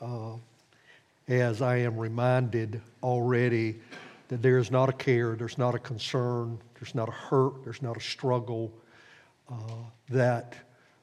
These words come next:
uh, the God of grace and mercy, uh, is not, uh, unaware of, but rather cares about,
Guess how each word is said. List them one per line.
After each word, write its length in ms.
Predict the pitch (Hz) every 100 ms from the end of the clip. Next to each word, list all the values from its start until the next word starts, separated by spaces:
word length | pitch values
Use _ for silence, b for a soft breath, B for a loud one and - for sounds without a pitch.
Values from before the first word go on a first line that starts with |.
| _ 131
uh, 160 | 123
the 80 | 131
God 340 | 117 120 131 131
of 120 | 117
grace 440 | 120 123 127 -
and 140 | 117 110
mercy, 680 | 117 120 - - 120 113 104 -
uh, 60 | - 120 120 117 120 _ _ b b b b b _ _ _ -
is 280 | 143 127 120
not, 540 | 127 131 135 - - - B B _ _ _ _ _ _ _ _ _ _ _ 131
uh, 40 | 117 120 -
unaware 560 | 143 135 131 143 143
of, 420 | 139 139 143 143 - - - _ _ 143
but 420 | 104 127 123 - 131
rather 800 | 131 147 127 127 131 127 127
cares 580 | 127 - 160 143 143 127
about, 600 | 120 143 139 143 156 -